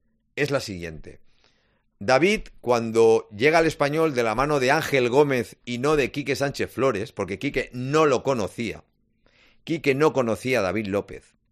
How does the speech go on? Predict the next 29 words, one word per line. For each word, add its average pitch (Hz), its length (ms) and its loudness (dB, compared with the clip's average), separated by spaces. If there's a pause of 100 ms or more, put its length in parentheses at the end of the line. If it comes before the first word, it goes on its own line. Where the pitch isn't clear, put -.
(1600)
Luego 107 420 0
si - 160 -8
muchos 107 260 -4
se - 80 -4
apuntan 98 560 -2
los 90 160 -6
tantos, 117 480 -2
etcétera, 95 300 -8
etcétera, 143 340 -2
pero 113 240 -2
quien 113 220 -2
lucha 156 560 2 (1300)
por 113 160 2
David 135 220 4
López 139 560 0 (180)
es 143 300 -4 (1300)
Ángel 117 260 -2
Gómez. 85 400 -6 (240)
Porque 120 220 0
cuando 120 560 2 (480)
Ángel 160 300 2
Gómez 180 220 2
lo 151 140 4
tiene 170 180 2
medio 160 200 4
apalabrado 135 500 2
con 127 140 0
el 117 120 -2
Nápoles, 117 640 -2